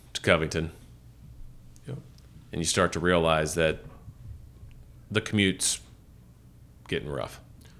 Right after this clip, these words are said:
Speaker 2: Yeah, there's a lot of factors in the career change. And,
Speaker 1: Yeah.
Speaker 2: and honestly, guys, the, the biggest decision or the altering decision was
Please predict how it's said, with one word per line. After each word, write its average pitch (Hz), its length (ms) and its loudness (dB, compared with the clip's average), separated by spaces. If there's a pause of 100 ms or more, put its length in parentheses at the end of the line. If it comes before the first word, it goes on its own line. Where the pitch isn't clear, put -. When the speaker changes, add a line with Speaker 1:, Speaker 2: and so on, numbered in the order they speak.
(160)
Speaker 2:
Yeah, 151 180 4
there's 147 200 2
a 127 60 8
lot 113 200 10
of - 420 0 (240)
factors 107 600 0
in 104 120 0
the 101 320 -2
career 101 280 -2
change. 98 440 -4
And, 110 240 -2
Speaker 1:
Yeah. 117 80 0
Speaker 2:
and 113 120 2
honestly, 123 600 4
guys, 104 600 2 (460)
the, 123 100 -2
the 123 200 -2
biggest 123 720 2 (1000)
decision 95 880 2 (460)
or 107 100 -2
the 98 140 -2
altering 104 380 2
decision 95 520 -4
was 95 600 0